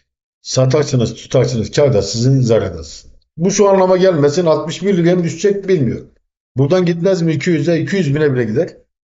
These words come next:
Yeter ki para olsun sen, hepsini toplarsın, trilyona kadar götürürsün ama sonuçta kime satarsın onu bilemeyiz.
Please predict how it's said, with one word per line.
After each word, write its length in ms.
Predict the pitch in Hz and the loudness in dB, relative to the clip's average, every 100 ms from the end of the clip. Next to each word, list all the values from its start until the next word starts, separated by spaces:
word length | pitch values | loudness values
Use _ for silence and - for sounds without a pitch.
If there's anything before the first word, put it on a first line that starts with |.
| _ | _
Yeter 240 | 139 135 170 | -4 -2 -2
ki 120 | 143 | -2
para 220 | 131 147 | 0 0
olsun 220 | 131 113 | 0 -4
sen, 340 | 104 165 175 - | -2 -4 -4 -4
hepsini 340 | 175 139 131 127 | -2 0 -2 -2
toplarsın, 600 | 160 143 107 170 165 - _ _ _ | -2 -2 -4 -4 -8 -10 _ _ _
trilyona 440 | - 185 156 143 147 | -4 0 2 2 2
kadar 180 | 120 120 | 2 2
götürürsün 420 | 110 165 170 185 | 0 -2 -2 0
ama 140 | 147 | 0
sonuçta 380 | 123 131 131 139 | 0 0 0 0
kime 180 | 131 139 | 0 0
satarsın 440 | 131 - - 175 | -2 -6 -8 -4
onu 400 | 156 135 165 135 | 0 0 -2 -4
bilemeyiz. 480 | 156 120 92 - - | -2 -2 -4 -12 -20